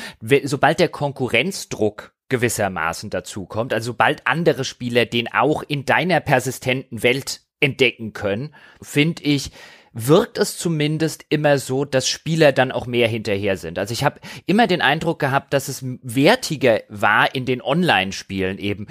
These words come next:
irgendwo hinzugehen, wo noch nie vorher ein Spieler gewesen ist, ähm, als jetzt zum Beispiel in irgendeinem Offline-Spiel. Also sobald du sozusagen diese Einzelspielerkomponente einbaust, geht so ein bisschen, wird so einen, wird so einen, wird so einen Konkurrenzband, hab ich den Eindruck, ein bisschen durchgeschnitten.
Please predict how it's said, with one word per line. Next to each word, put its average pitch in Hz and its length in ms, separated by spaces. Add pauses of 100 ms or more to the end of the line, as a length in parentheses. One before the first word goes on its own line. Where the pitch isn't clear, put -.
(200)
irgendwo 135 400
hinzugehen, 113 600
wo 117 100
noch 113 180
nie 120 220
vorher 101 420
ein 95 160
Spieler 95 400
gewesen 90 540
ist, 101 280 (420)
ähm, 123 360
als 135 220
jetzt 135 180
zum 127 80
Beispiel 113 240
in 104 40
irgendeinem 101 220
Offline-Spiel. - 680 (240)
Also 120 200
sobald 139 360
du 185 80
sozusagen 131 560
diese 117 220
Einzelspielerkomponente 110 1300
einbaust, 120 440
geht 147 220
so 165 120
ein 135 100
bisschen, 196 500 (380)
wird 165 240
so 180 100
einen, 147 300 (180)
wird 147 160
so 156 80
einen, 135 300
wird 139 240
so 160 80
einen 143 100
Konkurrenzband, 131 800
hab 104 140
ich - 80
den 101 140
Eindruck, 101 340
ein 90 60
bisschen 101 200
durchgeschnitten. - 640